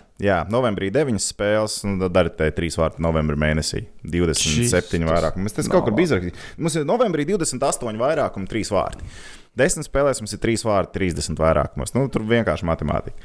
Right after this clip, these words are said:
Speaker 2: Jā, bet par to mājas spēles arī tad laikam sanāk četras no piecām spēlēm mēs spēlējām bez Dārziņa un bez Makmilana, vai ne?
Speaker 1: Jā, jā.
Speaker 2: Un tas,
Speaker 1: Bet
Speaker 2: ka mēs tos punktus savācām,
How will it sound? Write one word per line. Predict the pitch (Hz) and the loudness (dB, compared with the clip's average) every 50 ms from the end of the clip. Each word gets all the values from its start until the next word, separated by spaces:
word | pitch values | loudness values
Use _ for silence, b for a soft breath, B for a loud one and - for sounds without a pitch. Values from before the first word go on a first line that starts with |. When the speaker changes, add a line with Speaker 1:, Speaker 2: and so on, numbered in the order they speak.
| B B B B B B B B B B | B B B B B B B B B B
Speaker 2:
Jā, | - 135 143 143 | -2 0 2 2
bet | 143 143 - | 2 2 0
par | 165 - | 2 2
to | 151 | 2
mājas | 143 139 143 156 175 - - | 0 2 2 0 0 -2 -4
spēles | - - 135 139 143 - | -2 0 0 0 0 0
arī | 151 151 151 143 123 | 0 2 2 0 2
tad | - 131 131 127 123 107 - - - - | 2 2 2 2 0 -4 -6 -14 -16 -8
laikam | - 131 143 156 - 160 147 127 | -2 0 0 0 0 -2 -4 -2
sanāk | - - 143 143 139 120 110 - - _ _ _ | 0 0 2 4 4 2 2 0 -6 _ _ _
četras | - - 151 165 208 - 202 147 - 139 | -2 0 2 2 2 0 -2 -4 -2 -4
no | 123 120 | -4 0
piecām | - 156 165 156 - 123 107 98 | 2 2 2 2 2 0 -2 -2
spēlēm | - - - 131 127 135 131 107 95 92 98 | -4 -2 0 2 2 2 0 0 -2 -4 -2
mēs | 95 90 101 - - - - | 0 0 0 -2 -2 -6 -8
spēlējām | - - - 120 123 131 127 123 113 95 82 107 104 110 | -8 -2 0 0 2 2 2 2 0 0 -2 -2 2 4
bez | 123 127 117 107 | 4 4 4 0
Dārziņa | 104 104 110 120 135 147 147 139 123 117 113 123 120 120 113 - | -6 -4 -2 0 2 4 4 2 2 0 -2 -2 0 0 0 0
un | 117 113 113 107 95 | 0 0 0 2 4
bez | 117 117 107 | 4 4 4
Makmilana, | 110 101 92 - 117 - - - - - - - | 4 0 0 0 -2 -2 0 -2 -4 -4 -4 -6
vai | - - 131 | -2 0 2
ne? | 139 147 165 - B B B B B B B B - | 2 2 0 -2 B B B B B B B B -2
Speaker 1:
Jā, | 104 92 87 | 0 2 2
jā. | 85 78 73 69 - B B B B B B | 2 2 0 -2 -6 B B B B B B
Speaker 2:
Un | - 110 107 113 113 113 113 113 107 104 80 - - - B B B B B B B _ | -2 0 2 2 2 2 2 2 0 -2 -2 -6 -10 -14 B B B B B B B _
tas, | - 160 165 | 0 2 2
Speaker 1:
Bet | 156 - | 2 2
Speaker 2:
ka | 170 | 0
mēs | 165 160 | 0 0
tos | 151 165 147 - | 0 0 -2 0
punktus | - 180 185 170 - - - - | 0 0 0 0 -4 -10 -4 -2
savācām, | 180 208 214 151 117 117 - - 117 90 - - - | 0 2 2 2 0 -2 -4 -6 -6 -4 -4 -6 -8